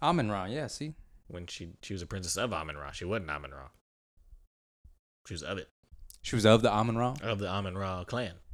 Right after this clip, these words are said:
Speaker 1: Okay. Do they eat noodles?
Speaker 2: They, uh, did not eat noodles, it says. They ate cats.
Speaker 1: Oh, of course, dude.
Speaker 2: No, I don't
Speaker 1: Egyptians
Speaker 2: know.
Speaker 1: were obsessed with cats. <laughs>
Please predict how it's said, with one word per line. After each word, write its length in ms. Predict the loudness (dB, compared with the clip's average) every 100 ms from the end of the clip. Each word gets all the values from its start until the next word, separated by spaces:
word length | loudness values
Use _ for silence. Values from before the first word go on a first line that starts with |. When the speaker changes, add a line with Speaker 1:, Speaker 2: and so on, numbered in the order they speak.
| -4
Speaker 1:
Okay. 360 | -2 2 2 0 -6 -2 6
Do 80 |
they 120 | 6 6
eat 220 | 4 2
noodles? 480 | 2 2 -2 -6 -8 -8 -10 -8
Speaker 2:
They, 560 | -6 -4 -2 -2 -4
uh, 160 | -2 -4
did 160 | -4 -6
not 280 | -2 -2 -2
eat 100 | -4
noodles, 500 | -4 -6 -6 -8 -10 -14
it 100 | -12
says. 580 | -8 -8 -8 -8 -10 -12 -20 -20 -20 -20 -20 -20 -20 -20 -20 -20 -20 -20 _ -20 -18 -18 -18 -20 -20 -20 -20 -20 -18 -16 -12
They 80 | -10 -8
ate 320 | -8 -10 -16 -20 -20 -16 -14 -14 -18
cats. 540 | -14 -12 -10 -6 -6 -6 -18 -20 -20 -20 -20 -20 -20 -20 -20 -20 -20 -14 0
Speaker 1:
Oh, 140 | 2
of 140 | 4 2
course, 400 | 2 4 4 4
dude. 300 | 2 4 4
Speaker 2:
No, 60 |
I 40 | 4
don't 60 | 6
Speaker 1:
Egyptians 300 | 4 6 8
Speaker 2:
know. 40 |
Speaker 1:
were 60 | 8
obsessed 480 | 8 6 6 4 0
with 80 | -2
cats. 560 | -2 0 0 0 0
<laughs> 40 | 0